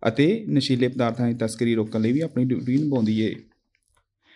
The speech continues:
ਇਸ ਤੋਂ ਪਹਿਲਾਂ ਇੱਕ ਸੋਸ਼ਲ ਮੀਡੀਆ ਪੋਸਟ ਵਿੱਚ ਸ਼੍ਰੀ ਸ਼ਾਹ ਨੇ ਕਿਹਾ ਕਿ ਐਸ ਐਸ ਬੀ ਨੇ ਆਪਣੀ ਕੁਰਬਾਨੀ ਤੇ ਬਹਾਦਰੀ ਨਾਲ ਰਾਸ਼ਟਰੀ ਸੁਰੱਖਿਆ ਤੇ ਜਨਤਕ ਸੇਵਾ ਨੂੰ ਸਰਵਉੱਚ ਬਣਾਇਆ ਏ। ਉਨ੍ਹਾਂ ਕਿਹਾ ਕਿ ਸਰਹੱਦੀ ਖੇਤਰ ਵਿੱਚ ਅਪਰਾਧਾਂ ਅਤੇ ਗੈਰ ਕਾਨੂੰਨੀ ਘੁਸਪੈਠ ਨੂੰ ਰੋਕਣ ਲਈ ਸਰਹੱਦੀ ਸੁਰੱਖਿਆ ਤੇ ਨਿਗਰਾਨੀ ਨੂੰ ਸਮਰਪਿਤ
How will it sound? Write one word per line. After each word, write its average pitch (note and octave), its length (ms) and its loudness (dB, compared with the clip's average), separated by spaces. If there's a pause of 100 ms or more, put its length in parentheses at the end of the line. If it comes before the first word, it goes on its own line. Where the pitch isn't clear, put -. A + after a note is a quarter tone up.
(260)
ਇਸ - 140 0
ਤੋਂ G#3+ 140 2
ਪਹਿਲਾਂ G#3+ 300 2
ਇੱਕ G3+ 100 -6
ਸੋਸ਼ਲ C#3+ 280 2
ਮੀਡੀਆ C#3 260 4
ਪੋਸਟ A#2 360 0
ਵਿੱਚ C3+ 140 2
ਸ਼੍ਰੀ B2+ 200 0
ਸ਼ਾਹ A#2 240 -2
ਨੇ A#2+ 100 2
ਕਿਹਾ A2 280 -4
ਕਿ - 140 -6
ਐਸ A#2 200 2
ਐਸ C3 140 -2
ਬੀ B2+ 140 4
ਨੇ B2+ 100 4
ਆਪਣੀ A#2+ 240 -2
ਕੁਰਬਾਨੀ G#2+ 420 0
ਤੇ D#3 100 -4
ਬਹਾਦਰੀ A2+ 500 -2
ਨਾਲ A2 200 -2
ਰਾਸ਼ਟਰੀ C3 380 -2
ਸੁਰੱਖਿਆ B2+ 440 -6
ਤੇ D#3+ 120 -6
ਜਨਤਕ B2 360 0
ਸੇਵਾ A2 260 -4
ਨੂੰ D3 120 -2
ਸਰਵਉੱਚ C3 420 -2
ਬਣਾਇਆ A2+ 300 -2
ਏ। G2+ 160 -4 (680)
ਉਨ੍ਹਾਂ F3 240 6
ਕਿਹਾ D3+ 300 4
ਕਿ C3 100 -2
ਸਰਹੱਦੀ B2+ 400 2
ਖੇਤਰ A#2+ 300 0
ਵਿੱਚ B2 180 0
ਅਪਰਾਧਾਂ C3 480 0
ਅਤੇ D3+ 140 -2
ਗੈਰ A2+ 260 2
ਕਾਨੂੰਨੀ A#2 300 0
ਘੁਸਪੈਠ A#2 400 -2
ਨੂੰ G#2+ 140 0
ਰੋਕਣ A2 260 -2
ਲਈ C3 160 2
ਸਰਹੱਦੀ A#2+ 420 -2
ਸੁਰੱਖਿਆ B2 420 -6
ਤੇ E3+ 120 -6
ਨਿਗਰਾਨੀ A2+ 440 0
ਨੂੰ B2+ 80 -2
ਸਮਰਪਿਤ B2+ 420 -4